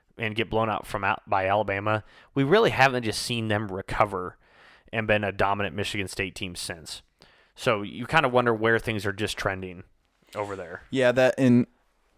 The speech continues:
Speaker 2: just a quick point here, but the, the dominant Michigan State team, I mean,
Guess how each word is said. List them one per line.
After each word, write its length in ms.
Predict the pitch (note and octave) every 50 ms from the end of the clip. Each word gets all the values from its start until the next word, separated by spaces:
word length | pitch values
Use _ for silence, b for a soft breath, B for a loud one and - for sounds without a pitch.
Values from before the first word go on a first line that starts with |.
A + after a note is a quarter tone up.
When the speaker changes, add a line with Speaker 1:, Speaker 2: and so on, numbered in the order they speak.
| _ _ A2
Speaker 2:
just 280 | A2+ C#3 C3 - -
a 40 | A2+
quick 300 | - - - B2 - _
point 200 | - A2 G#2+ G#2+ -
here, 200 | G#2 G#2+ G#2 G#2
but 80 | G2+
the, 180 | G2+ G2+ G2 - _ G#2+
the 140 | G#2 G#2+
dominant 580 | G2+ G2 G2+ G#2+ B2 D3 D#3+ E3 D3+ B2+ A2 F2+
Michigan 400 | A2+ A#2+ A2+ - - A2+ G#2+ G2+
State 320 | - - - A2 G#2+ F#2
team, 220 | - - G2 F#2+ G2+
I 40 | G2+
mean, 200 | G2+ G2 G2